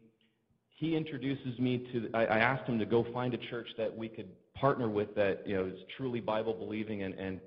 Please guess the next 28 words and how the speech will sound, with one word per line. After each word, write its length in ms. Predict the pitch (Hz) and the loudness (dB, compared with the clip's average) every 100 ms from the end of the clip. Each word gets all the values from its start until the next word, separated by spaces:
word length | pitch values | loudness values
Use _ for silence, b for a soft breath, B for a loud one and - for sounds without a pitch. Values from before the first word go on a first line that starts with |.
| - 95 | -14 -4
really 220 | 113 110 | -2 -2
tr-, 60 | - - - | -4 -16 -10
preaches 300 | 123 - 101 | -6 -6 -6
the 60 | 95 | -4
gospel. 640 | 95 101 120 - 92 92 B B B B - | -2 -4 -4 -4 -4 -4 B B B B -8
And 360 | 107 107 104 95 | -2 0 0 -4
he 200 | - 135 | -4 -2
goes 200 | 127 127 | 0 0
and 120 | 127 110 | -2 -6
connects 340 | 113 110 - | -6 -6 -8
me 120 | 107 | -8
with 100 | 104 | -8
his 160 | 98 - | -10 -10
church 220 | - 104 - | -4 -4 -2
called 220 | 107 95 | -4 -2
Burundi 380 | 107 113 107 - | 0 0 0 -2
Assemblies 360 | 110 107 101 90 | -4 -4 -4 -4
of 120 | 90 | -2
God. 300 | 107 117 98 - b b b | 0 0 -4 -10 b b b
They've 200 | 135 139 143 | 0 0 -2
all 380 | - 147 160 151 | -2 0 0 -2
had 420 | - 151 139 110 - | -4 -6 -6 -8 -8
plans 340 | 131 139 101 - | -4 -4 -4 -4
before 340 | 110 - 190 | -4 -6 -6
they 80 | 190 | -6
even 360 | 190 175 120 | -4 -4 -4
met 300 | 131 180 - | -4 -4 -4
me 260 | 143 107 | -4 -4